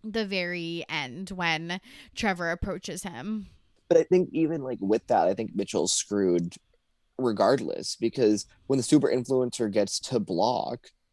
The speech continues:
Speaker 2: if it really truly comes down to the people who weren't part of the original cast, it comes down to John, who's just the last person to join, that is literally no threat at all,
Speaker 1: Yeah.
Speaker 2: and the person who joined right before them that you don't have any connection to.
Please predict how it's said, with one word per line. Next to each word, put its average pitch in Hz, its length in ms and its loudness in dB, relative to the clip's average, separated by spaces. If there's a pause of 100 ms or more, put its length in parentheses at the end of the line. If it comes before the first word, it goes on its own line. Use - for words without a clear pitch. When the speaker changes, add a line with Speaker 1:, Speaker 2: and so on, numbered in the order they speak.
(240)
Speaker 2:
if 143 200 8
it 135 60 10
really 139 340 8
truly 120 400 2
comes 107 260 -4
down 104 220 4
to 95 60 -4
the 92 40 -8
people 107 220 0
who 107 100 2
weren't 95 260 4
part 98 140 4
of 87 40 4
the 82 80 4
original 90 300 0
cast, 95 440 0
it 95 60 0
comes 101 200 -2
down 92 200 0
to 101 80 -2
John, 92 380 2
who's 110 220 -6
just - 200 -6
the 92 60 -2
last 90 320 2
person 95 320 -2
to 98 80 0
join, 87 440 0
that 120 160 4
is - 100 -2
literally 110 600 2
no 90 220 -4
threat 85 400 0 (200)
at 76 200 -4
all, 73 480 -2 (400)
Speaker 1:
Yeah. 120 280 4
Speaker 2:
and 107 180 -6
the 117 100 0
person 117 360 -8
who 113 60 -4
joined 104 300 -2
right 98 180 -2
before 120 280 4
them 98 160 2
that 82 100 2
you 69 60 -2
don't 98 160 -2
have 92 120 -2
any 87 140 -4
connection - 460 -2
to. 85 280 0